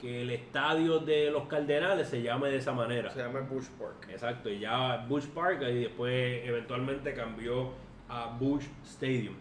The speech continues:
Speaker 1: A ra-, a partir de eso, pues ya uno ve, son bien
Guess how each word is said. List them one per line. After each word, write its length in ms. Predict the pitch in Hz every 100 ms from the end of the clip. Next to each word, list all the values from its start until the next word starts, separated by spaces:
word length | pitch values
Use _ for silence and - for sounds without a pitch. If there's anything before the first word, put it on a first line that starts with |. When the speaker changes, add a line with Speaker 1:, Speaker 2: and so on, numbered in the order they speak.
| - - - - -
Speaker 1:
A 80 | 113
ra-, 300 | 113 110 110
a 120 | 107
partir 380 | 110 104 135 139
de 100 | 156
eso, 160 | 156 165
pues 180 | 139 120
ya 160 | 117
uno 220 | 139 139
ve, 140 | 151 196 - - - -
son 340 | - 151 165 131
bien 280 | 139 196